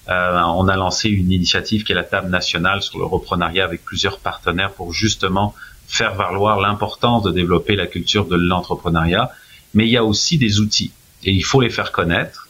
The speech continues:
Euh, il y a des outils qui sont disponibles comme l'index, euh, qui est la seule, la, en tout cas la première plateforme d'achat et vente d'entreprises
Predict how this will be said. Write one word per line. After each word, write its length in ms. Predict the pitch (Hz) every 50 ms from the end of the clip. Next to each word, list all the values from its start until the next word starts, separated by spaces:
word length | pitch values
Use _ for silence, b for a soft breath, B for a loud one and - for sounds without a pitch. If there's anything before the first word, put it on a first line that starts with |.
| - -
Euh, 440 | - 85 87 87 85 95 92 95 98 101
il 60 | 98
y 60 | 92
a 40 | 92
des 200 | 90 101 101 98
outils 260 | 101 - - - 127
qui 100 | 127 -
sont 180 | - - 101 92
disponibles 480 | 82 - - - 90 87 101 127 123 -
comme 280 | - 120 120 123 113 104
l'index, 640 | 104 104 101 95 98 110 127 - - - - - - _ _ _ _ _ _ - - - - -
euh, 280 | 90 92 92 90 90
qui 140 | 90 87 -
est 20 |
la 180 | 90 90 90 - - _ -
seule, 440 | - - - - 123 131 135 123 104 95 98 95 92 92 90 98 98
la, 160 | 98 95 95
en 40 | 92
tout 80 | - -
cas 80 | 110
la 80 | 101 90
première 420 | - - 123 110 113 117 117 113
plateforme 600 | - - 107 95 - - - - 110 113 113 107 98
d'achat 360 | 95 92 - - - 110 104
et 60 | 95
vente 300 | 80 98 104 101 98 87
d'entreprises 720 | 82 90 85 - - - 85 - - - 110 104 92 -